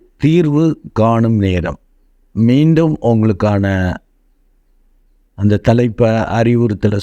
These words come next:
சொல்றேன். சோர்வோடு தீர்வு காணும் நேரம். இது யாருக்கு அப்படின்னா, கன்னி லக்னம் and கன்னி ராசி அன்புள்ளங்களுக்கு இந்த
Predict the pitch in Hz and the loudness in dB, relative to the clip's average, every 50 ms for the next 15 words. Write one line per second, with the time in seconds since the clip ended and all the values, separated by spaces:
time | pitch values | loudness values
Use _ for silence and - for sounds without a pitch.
0 | - 110 104 98 92 101 113 120 131 139 - _ _ _ _ _ _ _ _ _ | -2 -2 0 0 0 0 0 -2 -2 -4 -8 _ _ _ _ _ _ _ _ _
1 | _ _ _ - - - - 156 160 160 170 180 160 156 151 160 160 160 156 156 | _ _ _ -14 -8 -4 -2 0 2 2 0 0 0 0 0 0 0 0 0 0
2 | 180 185 170 170 - _ _ _ _ _ - 131 147 156 170 151 143 139 143 147 | 0 -2 -2 -6 -8 _ _ _ _ _ -2 0 0 2 2 0 0 0 -2 -2
3 | 113 - 110 117 113 110 113 120 117 117 110 98 92 95 95 - - - _ _ | -2 -2 -2 0 0 0 0 0 0 0 0 0 0 -2 -4 -4 -6 -10 _ _
4 | _ _ _ _ _ _ _ _ _ - 120 113 117 110 113 113 123 139 151 151 | _ _ _ _ _ _ _ _ _ 0 2 2 2 2 2 2 2 2 0 0
5 | 135 113 - - 117 110 104 87 - - 101 104 107 107 107 104 107 113 147 - | -2 -2 0 0 0 0 0 -2 -4 -4 -2 -2 0 0 2 2 0 0 -2 -4
6 | - - - 113 110 123 135 151 156 143 120 110 104 98 101 123 131 143 135 117 | -4 -4 -4 -2 0 0 2 2 2 2 2 0 0 0 0 2 2 2 2 0
7 | 107 113 117 123 - - - 104 104 113 123 127 120 117 113 110 95 - 107 107 | 0 -2 -4 -4 -6 -4 -2 -2 0 0 2 2 2 2 0 0 -2 -2 -2 -2
8 | 101 101 101 98 101 101 101 98 98 95 98 98 - - 127 143 - - _ _ | 0 0 0 0 0 0 0 0 0 -2 -2 -4 -4 -4 -4 -4 -4 -8 _ _
9 | _ _ _ _ _ _ _ _ _ - - 110 123 120 | _ _ _ _ _ _ _ _ _ -4 0 2 2 4